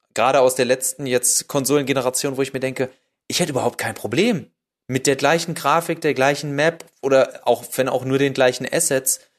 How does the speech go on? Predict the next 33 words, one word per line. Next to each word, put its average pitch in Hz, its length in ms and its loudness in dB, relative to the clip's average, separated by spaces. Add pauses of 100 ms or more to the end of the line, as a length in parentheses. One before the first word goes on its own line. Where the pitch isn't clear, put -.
(160)
noch 151 200 -2
mal 165 160 2
was 160 180 0
zu - 100 -2
spielen, 165 600 -2
weil 131 360 4 (180)
ich, - 440 -6 (1200)
vielleicht 143 480 2
bin 175 100 0
ich 165 140 -2
da 165 140 4
einfach 147 300 0
schon 147 260 -4
zu - 220 -4
viel 175 320 0
gewohnt 135 500 2
aus 147 180 2
der 147 120 0
Vergangenheit, 131 720 0
aber 123 140 4
ich 120 80 -2
denk 135 180 -2
mir, 123 140 -6 (220)
Leute, 104 180 -4
das - 180 -2
sieht 107 160 -2
alles 107 260 2
so 117 120 -4
gut 135 240 -6
aus. 131 300 4 (300)
Ich, - 260 -6 (100)
ich - 160 -6
hab - 160 -10